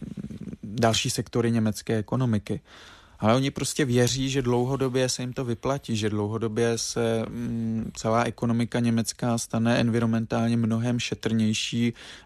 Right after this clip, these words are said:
eh, než je tomu nyní a že tedy tím se zajistí jakási její udržitelnost. A proto tedy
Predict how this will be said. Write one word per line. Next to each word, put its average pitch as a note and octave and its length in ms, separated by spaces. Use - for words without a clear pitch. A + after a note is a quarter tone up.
eh, A3 300
než A#2 220
je A#2+ 60
tomu B2 280
nyní A2+ 480
a A#2 80
že A#2 280
tedy A2+ 480
tím A#2 300
se A#2+ 200
zajistí A2+ 420
jakási A#2 480
její A#2 180
udržitelnost. A2+ 1080
A - 60
proto - 400
tedy A2+ 380